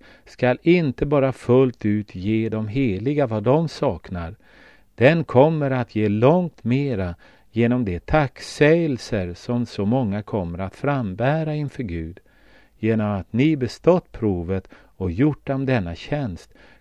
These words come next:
kommer de att prisa Gud för att ni så lydigt har bekänt er till Kristi evangelium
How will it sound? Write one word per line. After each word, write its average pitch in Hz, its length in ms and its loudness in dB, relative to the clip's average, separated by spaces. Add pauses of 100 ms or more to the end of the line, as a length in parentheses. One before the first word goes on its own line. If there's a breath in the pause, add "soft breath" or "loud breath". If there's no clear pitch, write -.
kommer 104 280 -2
de 95 140 -4
att 92 200 -8
prisa 151 640 0
Gud 120 420 2 (320 soft breath)
för - 120 -6
att 104 160 0
ni 98 180 -4
så 175 340 2
lydigt 113 520 0
har 107 220 -4
bekänt 127 640 -2
er 117 160 -4
till - 220 -12
Kristi - 540 0
evangelium 98 760 -4